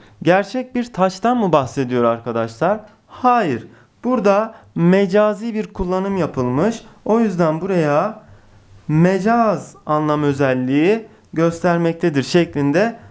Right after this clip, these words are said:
doldurmamız gerekir. Ç şıkkına geldim. Bir cümlede eş görevli kelimeleri birbirinden ayırmak için kullanılan nokta, nokta, nokta işareti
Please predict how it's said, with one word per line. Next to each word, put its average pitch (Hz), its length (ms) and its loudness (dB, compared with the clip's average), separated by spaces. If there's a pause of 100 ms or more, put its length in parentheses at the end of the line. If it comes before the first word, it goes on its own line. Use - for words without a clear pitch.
(220)
doldurmamız 165 720 0
gerekir. 143 500 0 (500)
Ç - 240 0 (180)
şıkkına 190 480 -4
geldim. 135 500 0 (680)
Bir 226 340 -2
cümlede 175 600 2 (480)
eş 277 320 0
görevli 196 480 0
kelimeleri 180 640 2
birbirinden 180 560 2
ayırmak 185 500 0
için 202 260 -2
kullanılan 165 840 0 (300)
nokta, 180 360 0
nokta, 185 320 -2
nokta 180 320 -2
işareti 175 840 0